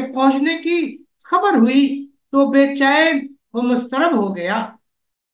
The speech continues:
उसे अपने लश्कर की कमजोरी का एहसास था। खौफ हिरास की कैफियत उसके चेहरे से आया थी। इसकी बेचैनी और परेशानी को देखकर इसके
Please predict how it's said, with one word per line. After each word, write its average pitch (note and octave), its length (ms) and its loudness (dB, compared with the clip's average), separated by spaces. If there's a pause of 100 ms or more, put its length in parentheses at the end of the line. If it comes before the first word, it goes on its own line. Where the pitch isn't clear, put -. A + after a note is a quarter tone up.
(120)
उसे D#4 260 -4
अपने F#4 220 -4
लश्कर E4 460 -2
की F4 160 -6
कमजोरी D#4+ 640 0
का E4+ 120 -4
एहसास D#4+ 560 0
था। A3+ 160 -8 (760)
खौफ D#4 300 4
हिरास C#4+ 500 2
की D4+ 180 -2
कैफियत D4+ 560 -2 (560)
उसके C4+ 380 0
चेहरे C#4 340 2
से C4+ 160 0
आया G3 420 0
थी। - 160 -16 (1400)
इसकी C4+ 320 -4
बेचैनी D#4 800 -2 (280)
और C4+ 180 -2
परेशानी D4+ 600 0
को C#4 160 -6
देखकर C#4 600 -2 (400)
इसके C#4 300 -2